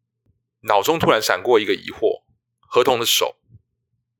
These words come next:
因为他的左臂是上举的，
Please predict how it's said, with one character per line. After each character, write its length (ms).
因 100
为 80
他 100
的 80
左 220
臂 140
是 100
上 300
举 140
的， 120